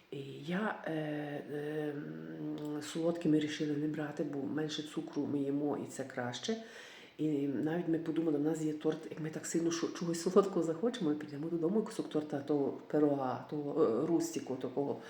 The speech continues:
того, як воно називається, того, що я так с-, стисала без рецепту, але він пога-, добрий, добрий вийшов, нормальний, ще треба буде мені ще раз повторити його, зробити обов'язково. Бо ще в мене ця велика банка,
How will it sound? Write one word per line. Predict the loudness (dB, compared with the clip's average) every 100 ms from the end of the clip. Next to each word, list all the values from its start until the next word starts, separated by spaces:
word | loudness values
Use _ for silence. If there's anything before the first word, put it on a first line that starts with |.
| -12 -12 -8
того, | -4 -2 -2 -2 -4
як | -4 -4
воно | -4
називається, | -4 -2 -2 -2 -4
того, | -2 -2
що | 0 -4
я | -6
так | -6 -8
с-, | -10 -8 -8
стисала | -6 0 0 6 6 6
без | 4 4 6
рецепту, | 4 4 0 2 2
але | 2
він | 2 2 0 -2
пога-, | -2 0 2
добрий, | 2 2 2 0
добрий | 0 2 2
вийшов, | 2 -2 -4 -6
нормальний, | -4 -4 2 2 2
ще | 0 -2
треба | -2 -2
буде | 2 2
мені | 4
ще | 2 2
раз | 2
повторити | 0 -4 2 4 4 2
його, | -4 -4
зробити | 0 4 4 2 -6 -12 -18 -10
обов'язково. | 2 2 2 4 4 4 0 -10 -8
Бо | -2
ще | 2
в | 4
мене | 4 2 0 -2
ця | -4
велика | -2 -2 -2
банка, | -2 -2 -4